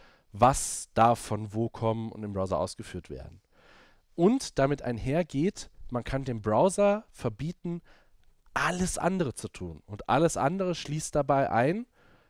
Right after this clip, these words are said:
ähm, Inline-Styles, also irgendwas C S S-mäßiges, was direkt in der Webseite eingebettet ist, und Inline-Scripts. Irgendwas JavaScript-mäßiges, was da reinfällt.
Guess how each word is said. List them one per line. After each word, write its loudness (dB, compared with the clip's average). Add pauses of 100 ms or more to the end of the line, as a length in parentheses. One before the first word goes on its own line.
(140)
ähm, 0 (260)
Inline-Styles, 0
also -4
irgendwas -6
C -2
S 0
S-mäßiges, -6
was -6
direkt -6
in -8
der -4
Webseite -6
eingebettet -8
ist, -14 (640)
und 2
Inline-Scripts. 0 (1900)
Irgendwas 0
JavaScript-mäßiges, 2
was -8
da -6
reinfällt. -12